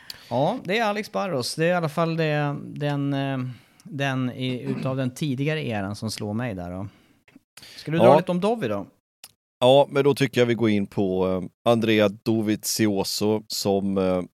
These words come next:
Speaker 2: faktiskt inte har någon styrning till den här säsongen. Och, eh, det är lite förvånande på ett sätt, men, eh, han avsade ju sig sin Ducati-styrning, eller tackade nej till en förlängning. Det är inte säkert att han hade fått i alla fall, men, eh, men, eh, det blev inget vidare hos Ducati.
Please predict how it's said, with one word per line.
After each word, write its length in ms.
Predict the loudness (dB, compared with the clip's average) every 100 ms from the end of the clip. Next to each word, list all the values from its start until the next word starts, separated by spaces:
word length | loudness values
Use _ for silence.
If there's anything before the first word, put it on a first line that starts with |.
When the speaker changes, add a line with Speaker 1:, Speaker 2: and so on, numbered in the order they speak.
| _ _ -4
Speaker 2:
faktiskt 280 | -4 -4
inte 140 | -4 2
har 120 | 2
någon 100 | 0
styrning 320 | -4 -2 -2
till 120 | -4
den 60 | -4
här 60 | -4
säsongen. 480 | 0 0 0 -4
Och, 500 | -6 -8 -8 _ -6
eh, 240 | -2 -2 -2
det 180 | -4 -4
är 40 |
lite 260 | -4 -6 -6
förvånande 560 | -2 2 2 2 0
på 160 | 0 -2
ett 140 | -2
sätt, 420 | 0 0 0 -8 -10
men, 300 | -8 -6 -6
eh, 100 | -4
han 140 | -4 -4
avsade 340 | -4 -4 -6
ju 60 | -4
sig 280 | -2 -2 -2
sin 320 | -2 0 -2
Ducati-styrning, 800 | 0 0 0 -4 -4 -4 -4 -4
eller 280 | -4 -6 -10 _
tackade 400 | -4 -2 2 4
nej 260 | 4 2 -2
till 320 | 0 0 -2 -10 -20 -20 -20 _ -2
en 180 | 0 0
förlängning. 640 | 2 4 4 2 -2 -2
Det 60 | -4
är 160 | -4
inte 140 | -6 -2
säkert 220 | -2 -2
att 80 | -4
han 120 | -2
hade 120 | -2
fått 280 | -4 -6 -4
i 60 |
alla 160 | -2 -2
fall, 340 | 0 2 2
men, 280 | 0 0 -2
eh, 120 | -4 -8
men, 340 | -8 -6 -6
eh, 100 | -8
det 120 | -8 -6
blev 240 | -4 -2
inget 260 | -2 -4 -4
vidare 260 | -4 -4
hos 260 | -6 -8 -8
Ducati. 500 | -10 -4 -4 -4